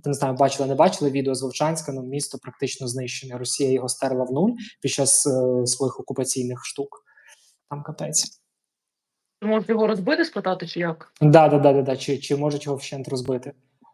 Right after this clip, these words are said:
Speaker 1: Богодухів? Ми по Херсону подивилися
Speaker 2: А що
Speaker 1: вже,
Speaker 2: значить
Speaker 1: Маша не бачить.
Speaker 2: Що значить, а що значить вщент, я не розумію, якщо воно вже роз-, роздовбане?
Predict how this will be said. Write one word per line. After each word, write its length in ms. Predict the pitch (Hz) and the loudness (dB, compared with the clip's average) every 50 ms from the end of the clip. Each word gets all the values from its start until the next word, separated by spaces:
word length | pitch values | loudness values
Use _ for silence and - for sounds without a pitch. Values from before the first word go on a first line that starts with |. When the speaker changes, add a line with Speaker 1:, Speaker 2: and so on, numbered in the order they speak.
| _ - | _ -6
Speaker 1:
Богодухів? 680 | 143 143 123 135 135 135 131 127 - - - - - _ _ _ _ _ _ _ _ _ _ _ _ _ | -4 0 0 2 2 2 0 0 -2 -8 -14 -18 -20 _ _ _ _ _ _ _ _ _ _ _ _ _
Ми 220 | 147 151 170 190 | 2 4 4 4
по 180 | 180 185 185 180 | 6 4 4 4
Херсону 440 | 180 - 156 151 - 180 180 185 170 | 4 2 0 2 2 2 2 2 4
подивилися 460 | 175 165 151 156 151 151 143 135 - | 2 4 4 6 6 6 4 4 2
Speaker 2:
А 20 | |
що 80 | 233 247 | 0 -2
Speaker 1:
вже, 160 | 131 123 135 | -2 -4 -6
Speaker 2:
значить 200 | 135 131 131 151 | -6 -6 -8 -6
Speaker 1:
Маша 260 | 151 147 139 - 151 | -6 -6 -6 -4 -6
не 100 | 143 143 | -6 -4
бачить. 400 | 131 135 127 123 - - - _ _ _ _ _ _ _ _ _ _ _ _ _ _ - 190 | -4 -4 -6 -6 -8 -14 -20 _ _ _ _ _ _ _ _ _ _ _ _ _ _ -10 -4
Speaker 2:
Що 120 | - 262 233 | -2 -2 -2
значить, 320 | 240 254 247 233 - - - | 0 0 -2 -2 -2 -6 -6
а 60 | 202 | -4
що 120 | - 233 | -4 -2
значить 260 | 240 254 240 233 226 - | -2 -2 -4 -4 -6 -6
вщент, 420 | - - - 208 185 175 170 165 | -6 -4 0 0 0 0 -2 -4
я 60 | 170 165 | -6 -4
не 60 | 170 | -4
розумію, 400 | 170 175 165 165 165 165 160 160 | -6 -6 -6 -6 -6 -4 -2 -4
якщо 220 | 170 170 - - 196 | -4 -4 -4 -2 -2
воно 180 | 190 190 185 | 0 0 0
вже 120 | 175 175 170 | -2 0 -2
роз-, 240 | 170 165 156 165 | -2 -2 -2 -4
роздовбане? 800 | 170 175 160 143 165 160 160 160 160 160 156 156 151 147 160 160 | -4 -4 -4 -4 -4 -4 -4 -4 -6 -8 -8 -8 -8 -10 -12 -14